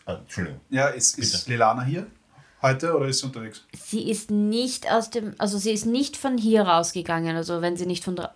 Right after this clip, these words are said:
Speaker 3: von, vom Hinterausgang rausgegangen ist, dann ist sie da.
Speaker 1: <laughs> Ja, aber hinten ist das, wo
Speaker 3: Also
Speaker 1: da
Speaker 3: einfach
Speaker 1: billigerweise alle rausgehen.
Speaker 3: zu ihr ins Büro.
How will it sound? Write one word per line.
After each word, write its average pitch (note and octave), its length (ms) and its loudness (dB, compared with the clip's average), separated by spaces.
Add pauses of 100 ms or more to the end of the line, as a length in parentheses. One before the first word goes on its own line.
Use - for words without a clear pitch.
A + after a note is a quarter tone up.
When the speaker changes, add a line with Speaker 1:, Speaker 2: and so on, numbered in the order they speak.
Speaker 3:
von, F3+ 380 -4
vom F3+ 180 -4
Hinterausgang A3+ 800 2
rausgegangen G#3 680 0
ist, G#3 260 -4
dann G3+ 160 0
ist F#3+ 220 2
sie C#3 140 8
da. D#3+ 340 4
Speaker 1:
<laughs> - 60 -6 (1300)
Ja, B2+ 160 6
aber A2 160 2
hinten A#2+ 300 -4
ist - 200 2
das, G#2+ 240 -6
wo B2+ 240 -2 (1900)
Speaker 3:
Also G#3 180 6
Speaker 1:
da G3+ 80 8
Speaker 3:
einfach G3 380 6
Speaker 1:
billigerweise D#3 420 4
alle B2+ 300 4
rausgehen. - 520 -4
Speaker 3:
zu A#3 160 4
ihr G#3+ 280 6
ins G#3 260 0
Büro. G#3+ 500 0